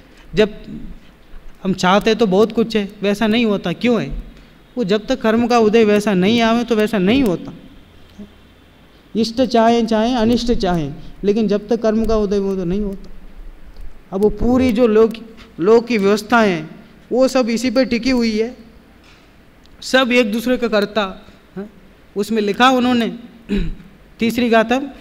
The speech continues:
चौथी गाथा में, हाँ? परस्पर में आचार्यत्व करते हैं। सुध परिचिदान बूधा सर्वस्वी काम भोग बंध कहा, ये ये तत्सुवलंबो Navarina Sulawoo Vetas। उन्होंने ka,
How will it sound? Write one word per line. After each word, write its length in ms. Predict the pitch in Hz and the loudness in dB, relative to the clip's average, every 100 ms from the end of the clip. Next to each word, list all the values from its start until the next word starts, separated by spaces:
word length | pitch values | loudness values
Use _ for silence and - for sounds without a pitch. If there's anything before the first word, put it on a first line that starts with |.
| - | -6
चौथी 260 | 196 202 233 | -2 0 4
गाथा 320 | 220 214 208 | 2 2 0
में, 200 | 190 160 - - - - | -4 -6 -12 -20 -20 -18
हाँ? 160 | 185 - - - - | -18 -18 -20 -16 0
परस्पर 500 | 208 262 262 269 269 | 4 4 2 2 4
में 140 | 269 254 | 4 6
आचार्यत्व 680 | 233 233 262 262 254 254 233 | 6 6 6 4 4 2 4
करते 340 | 214 202 208 | 2 0 -2
हैं। 680 | 190 151 160 165 135 - - - - | 0 0 -2 -4 -8 -10 -14 -16 -6
सुध 200 | - 233 | 0 4
परिचिदान 680 | 247 247 240 233 233 233 226 | 6 4 4 2 4 4 2
बूधा 420 | 190 214 226 226 | 0 0 2 0
सर्वस्वी 680 | 220 196 196 226 233 220 226 | -2 -4 -2 -4 -2 -4 -2
काम 360 | 190 202 226 | -2 0 0
भोग 260 | 190 208 208 | 0 0 0
बंध 340 | 180 190 190 | -2 -2 -4
कहा, 320 | 190 151 147 - - - - 165 | -4 -6 -8 -16 -20 -20 -4 2
ये 140 | 220 | 4
ये 140 | 269 | 4
तत्सुवलंबो 800 | 269 262 262 233 233 240 226 220 233 | 2 -2 -2 0 2 2 2 2 2
Navarina 420 | 208 226 247 240 | 2 2 2 0
Sulawoo 380 | 226 208 220 196 | -2 0 0 0
Vetas। 540 | 190 185 160 - - - - - - - - - - - - - - - - - - - - - - - - - - - - - - - - | -2 -4 -10 -14 -20 -20 -20 -20 -20 -20 -20 -20 -20 -20 -20 -20 -16 -16 -16 -20 -20 -20 -20 -16 -16 -16 -18 -18 -18 -18 -20 -20 -20 -18 -10
उन्होंने 180 | 170 185 | -6 -6
ka, 240 | 165 175 | -8 -10